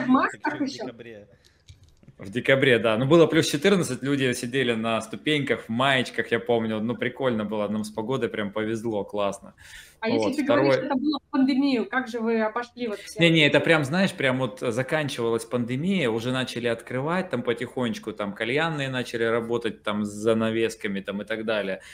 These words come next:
Speaker 3: Но вот прям ра-, только разрешили, э, массовые мероприятия более-менее, и мы вот начали это все делать.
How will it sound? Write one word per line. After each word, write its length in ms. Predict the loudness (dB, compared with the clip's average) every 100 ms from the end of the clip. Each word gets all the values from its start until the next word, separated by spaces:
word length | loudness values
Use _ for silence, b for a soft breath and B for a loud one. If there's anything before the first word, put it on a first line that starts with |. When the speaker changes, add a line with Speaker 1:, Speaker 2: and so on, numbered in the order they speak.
| B
Speaker 3:
Но 120 | -4 -2
вот 220 | -2 -2
прям 300 | -2 0 0
ра-, 180 | -2 -2 -10 _ _ -20 _ 2
только 300 | 4 4 2
разрешили, 600 | 2 0 -4 -2 0 0 0 0 0 0
э, 20 |
массовые 480 | 0 -2 -4 -6 -6
мероприятия 640 | -4 -6 0 2 2 0
более-менее, 600 | -2 0 0 -2 -4 -4
и 20 | -4
мы 160 | -4
вот 160 | -4 -6
начали 340 | -10 -10 -10
это 160 | -10 -12
все 180 | -16 -12
делать. 360 | -8 -8 -10